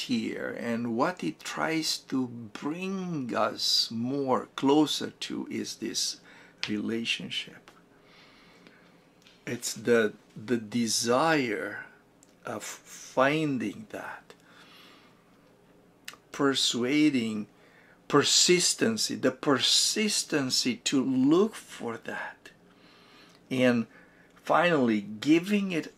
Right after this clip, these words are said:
all to find that. So maybe indirectly, it's not the, it's not the death of the seed. I mean, the seed had to die,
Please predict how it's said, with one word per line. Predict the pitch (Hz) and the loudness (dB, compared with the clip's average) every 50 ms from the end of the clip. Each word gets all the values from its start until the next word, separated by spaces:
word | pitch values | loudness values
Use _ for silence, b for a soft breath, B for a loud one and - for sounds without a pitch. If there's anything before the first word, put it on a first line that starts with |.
| _ - | _ -2
all | - 190 202 240 240 226 - - - - - - 233 208 - - - _ _ _ _ b b b b b b b b b b b b b _ _ _ _ _ _ _ _ _ _ _ _ _ _ _ _ _ - | 0 2 4 6 6 6 6 6 4 4 2 2 0 -2 -4 -8 -16 _ _ _ _ b b b b b b b b b b b b b _ _ _ _ _ _ _ _ _ _ _ _ _ _ _ _ _ -4
to | - 127 117 | 0 0 0
find | - - - - - - 151 156 147 151 147 143 135 127 117 107 101 107 - - - - _ _ _ _ _ _ - - - 110 | -2 -4 -12 -12 -6 -4 -2 0 0 0 0 0 0 -2 -2 -4 -6 -8 -12 -16 -20 -20 _ _ _ _ _ _ -20 -18 -10 -4
that. | 113 107 - - - - - - - - - _ _ _ _ b b b b b b b b b b b b b b b | -2 -2 -2 -2 -6 -10 -18 -20 -20 -20 -20 _ _ _ _ b b b b b b b b b b b b b b b
So | - - 156 147 | 2 4 4 4
maybe | 139 139 147 165 202 254 302 294 240 170 147 135 135 269 151 170 180 - - - - | 4 2 2 2 2 2 2 2 2 2 4 6 6 6 4 2 -2 -6 -8 -4 0
indirectly, | - 220 294 311 285 285 254 214 190 180 170 165 156 147 127 - - - - 120 113 104 101 117 - - 262 254 - - - B B B B B B B B B B B - - _ _ _ _ _ _ _ _ _ _ _ _ _ _ _ _ - | 0 2 2 0 0 0 2 2 2 0 0 -2 -2 -2 -4 -6 -8 -10 -8 -6 -6 -4 -4 -4 -4 -2 -4 -4 -6 -12 -20 B B B B B B B B B B B -18 -18 _ _ _ _ _ _ _ _ _ _ _ _ _ _ _ _ -6
it's | - 170 165 - - - | -6 -4 -2 -2 -2 0
not | 202 208 233 240 226 - - - | 0 2 4 2 2 0 -4 -12
the, | 135 123 143 131 123 123 123 117 104 - - - | -6 0 2 4 6 6 4 4 2 -2 -6 -4
it's | - 131 - | -4 -4 -2
not | 135 135 127 123 | 0 -2 0 0
the | 127 110 | 0 -2
death | 104 110 117 - - 131 139 175 175 - - | -2 -4 -8 -2 0 0 2 0 -2 -4 -10
of | 127 117 127 | -10 -10 -8
the | 123 120 104 | -6 -6 -4
seed. | - - - - 110 - 101 | -4 -4 -4 -6 -6 -6 -6
I | 98 | -6
mean, | 113 113 | -6 -6
the | 104 104 | -6 -4
seed | - - - 202 - - | -4 -4 -4 -4 -4 -6
had | 123 127 - 139 - - | -4 -2 -2 -2 -4 -4
to | - 127 | -10 -10
die, | 123 117 110 113 - - - - - - - - - | -6 -4 -4 -2 -2 -2 -2 -4 -4 -6 -10 -12 -14